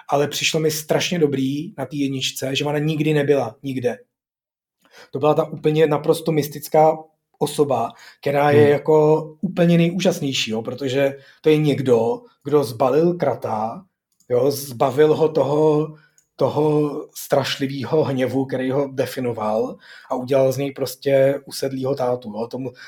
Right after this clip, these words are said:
Speaker 1: to je prostě magická, úžasná bytost. A pak
Speaker 2: Hmm.
Speaker 1: ještě postupně, abych nespoiloval ani tu dva tisíce osmnáctku, tak zjistíš, co ona byla zač, že byla taky vlastně jako magická bytost nějakým způsobem a prostě tam je spousta lidí, kteří na ní vzpomínají jako na ně-,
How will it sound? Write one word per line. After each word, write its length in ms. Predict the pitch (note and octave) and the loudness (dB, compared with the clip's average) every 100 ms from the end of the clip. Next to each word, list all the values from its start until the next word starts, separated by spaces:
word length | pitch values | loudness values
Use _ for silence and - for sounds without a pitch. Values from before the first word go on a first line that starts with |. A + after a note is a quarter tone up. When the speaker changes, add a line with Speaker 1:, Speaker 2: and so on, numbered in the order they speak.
| - | -2
Speaker 1:
to 60 | C#3 | -2
je 60 | |
prostě 280 | C#3 D3 D3+ | 0 -2 -2
magická, 600 | D3 D3 C#3+ D#3 - D#3+ | -2 0 -2 -2 2 2
úžasná 500 | E3 C#3+ D3+ D#3+ D#3+ | 2 0 0 2 0
bytost. 460 | D3 C#3+ A2 - _ - _ | 0 -2 -8 -10 _ -20 _
A 60 | B2+ | -2
pak 140 | D3+ | 0
Speaker 2:
Hmm. 60 | A#2+ | 0
Speaker 1:
ještě 220 | A2 D#3+ | 0 -2
postupně, 480 | E3 C#3 D3 D3 D3+ | -2 -4 -4 -2 -2
abych 200 | B2 C3 | -2 -4
nespoiloval 500 | B2 - C3 C3+ B2+ | -6 -2 2 2 0
ani 180 | C3 A#2+ | -4 -8
tu 100 | B2 - | -14 -16
dva 140 | B2 | -14
tisíce 340 | B2 B2+ B2+ C3+ | -14 -16 -10 -8
osmnáctku, 640 | B2+ C#3+ C#3 C3 - C3+ - - - | -8 -6 -4 -4 -6 -12 -12 -20 -14
tak 120 | C#3 | -12
zjistíš, 360 | A#2+ B2+ - C3+ | -10 -12 -10 -4
co 100 | - | -2
ona 200 | B2+ B2+ | -2 -2
byla 240 | D3 D#3 D3 | 0 2 4
zač, 180 | D3 C3 | 2 0
že 120 | C3+ | -8
byla 180 | C3 C3 | -6 -6
taky 240 | C3+ D3+ | -6 -4
vlastně 300 | D3 C#3 D3 | -2 -2 -4
jako 280 | C#3+ D3+ D3 _ _ | -2 -2 -4 _ _
magická 440 | C#3+ C3 C#3+ - D3 | -10 -8 -8 -4 -4
bytost 300 | C#3+ D3+ D3 | -2 -4 -4
nějakým 340 | D3 C#3 D3+ | -4 -4 -6
způsobem 640 | D3+ - - D3+ D3+ D3+ D3+ - - - - | -10 -14 -8 -2 0 0 -6 -16 -20 -14 0
a 120 | C#3 | 0
prostě 360 | B2+ D3 C3 C#3+ | 0 -6 -2 0
tam 140 | C#3+ | 0
je 60 | C#3+ | -2
spousta 340 | - C#3+ - | -4 -6 -2
lidí, 140 | C3+ C#3+ | -2 -4
kteří 180 | C#3+ | -6
na 60 | C#3 | -4
ní 120 | C#3+ | -4
vzpomínají 460 | C#3+ - C#3+ C#3+ C#3 | -6 -8 -6 -2 0
jako 160 | C3+ D3 | 0 -4
na 80 | C#3+ | -4
ně-, 140 | C3+ | -6